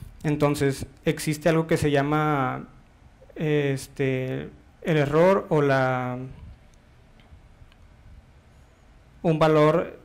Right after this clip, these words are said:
de, sí, un valor o loss value, un valor de error. Lo que nos indica esto es qué tan lejos estuvo el algoritmo o el modelo del resultado que nosotros queríamos.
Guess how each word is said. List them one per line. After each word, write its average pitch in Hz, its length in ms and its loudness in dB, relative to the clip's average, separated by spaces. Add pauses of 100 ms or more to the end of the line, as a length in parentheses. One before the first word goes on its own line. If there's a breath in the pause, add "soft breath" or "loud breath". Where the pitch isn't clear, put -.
de, 127 720 -2
sí, - 180 -16
un 156 100 -4
valor 165 360 2 (220)
o 180 100 -2
loss 151 260 2
value, 160 280 4
un 143 80 0
valor 147 260 2
de 147 60 2
error. 151 340 0
Lo 151 160 0
que 135 340 0
nos 139 220 -4
indica 160 420 2
esto 185 200 0
es 165 100 -2
qué 170 160 0
tan 185 240 0
lejos 180 380 2
estuvo 175 640 0 (180)
el 135 440 0
algoritmo 170 880 0
o 151 160 2
el 139 80 2
modelo 170 480 2 (320 loud breath)
del 147 180 0
resultado 143 440 0
que 156 60 -2
nosotros 143 400 -4
queríamos. 151 520 -4